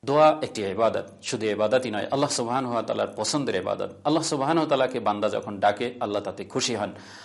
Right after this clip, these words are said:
আর আল্লাহ সুবহানাহু ওয়া তাআলাকে বান্দা না ডাকলে আল্লাহ অসন্তুষ্ট হন। আল্লাহ সুবহানাহু ওয়া তাআলাকে বান্দা, তার গোলামেরা ডাকবে, এটাই আল্লাহ সুবহানাহু ওয়া তাআলার নির্দেশ। তাই তো আল্লাহ সুবহানাহু ওয়া তাআলা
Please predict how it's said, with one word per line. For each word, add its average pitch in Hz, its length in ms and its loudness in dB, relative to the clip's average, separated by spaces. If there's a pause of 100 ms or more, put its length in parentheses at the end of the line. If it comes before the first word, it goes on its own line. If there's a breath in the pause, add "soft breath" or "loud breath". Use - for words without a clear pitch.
আর 123 180 4
আল্লাহ 160 220 4
সুবহানাহু 160 480 4
ওয়া 139 100 4
তাআলাকে 123 360 2
বান্দা 110 320 2
না 107 160 2
ডাকলে 107 480 0
আল্লাহ 101 520 2
অসন্তুষ্ট 123 680 -4 (420)
হন। 101 200 -4 (720)
আল্লাহ 175 180 8
সুবহানাহু 180 440 6
ওয়া 170 60 0
তাআলাকে 139 680 4
বান্দা, 110 680 4
তার 107 140 0
গোলামেরা 117 720 2
ডাকবে, 113 540 0
এটাই 160 400 2
আল্লাহ 127 220 2
সুবহানাহু 113 380 -4
ওয়া 117 100 -2
তাআলার 104 400 0
নির্দেশ। 101 580 -4 (300)
তাই 170 140 6
তো - 80 4
আল্লাহ 147 200 4
সুবহানাহু 120 600 -2
ওয়া 107 140 2
তাআলা 107 460 2